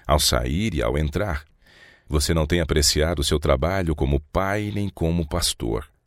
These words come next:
Não tem cumprido zelosamente seu dever para com os filhos. Tampouco dedicar o tempo suficiente ao culto familiar, nem exigido a presença de toda a família. A palavra marido significa laço de união.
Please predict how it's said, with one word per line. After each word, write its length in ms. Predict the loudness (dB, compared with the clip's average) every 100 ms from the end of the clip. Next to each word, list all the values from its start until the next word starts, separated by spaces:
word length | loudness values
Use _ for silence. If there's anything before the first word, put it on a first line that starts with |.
| _ _ -2
Não 240 | 0 2
tem 180 | 0 -2
cumprido 640 | 0 0 0 0 0 0
zelosamente 760 | 0 2 2 2 0 0 0 0
seu 160 | 2
dever 420 | 4 2 2 0 2
para 220 | 0 2
com 160 | 0
os 120 | 0 0
filhos. 540 | 0 -2 -2 -4 -4 -8 _ _ -20 _ -2
Tampouco 560 | -2 2 4 4 2
dedicar 500 | -2 0 0 0 0
o 80 | 0
tempo 320 | 0 0 0
suficiente 800 | -2 0 0 -2 -2 -4 0 2
ao 160 | 2 0
culto 380 | -2 -2 -2
familiar, 640 | -4 -4 -2 -2 0 0 -4 -14 -20 -10
nem 240 | -2 0 0
exigido 540 | 2 2 2 0 0
a 40 | 0
presença 540 | 0 0 0 -2 -2
de 120 | -4
toda 320 | 0 2 2
a 20 | 2
família. 560 | 0 -2 -4 -6 -10 -16 _ _ _ _
A 80 | -2
palavra 460 | 0 2 2 2 2
marido 540 | 2 0 0 0 -2
significa 580 | -2 0 0 0 -2 -2
laço 460 | -2 -2 -2 -2
de 100 | -2
união. 420 | -4 -4 -6 -8